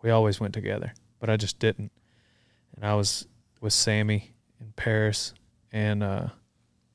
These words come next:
anyhow, um,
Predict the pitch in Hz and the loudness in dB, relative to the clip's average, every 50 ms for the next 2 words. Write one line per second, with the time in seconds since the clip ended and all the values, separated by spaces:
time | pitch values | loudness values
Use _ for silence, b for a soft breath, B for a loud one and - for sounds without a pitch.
0 | _ _ _ _ _ _ _ _ _ _ _ _ _ _ - 147 180 185 151 120 | _ _ _ _ _ _ _ _ _ _ _ _ _ _ 6 8 10 12 12 12
1 | 120 120 117 117 113 107 - - _ _ _ _ _ _ _ - 123 120 117 113 | 12 12 10 10 8 6 2 -4 _ _ _ _ _ _ _ 0 2 4 6 6
2 | 113 110 110 110 104 107 113 | 6 6 4 2 0 -2 -4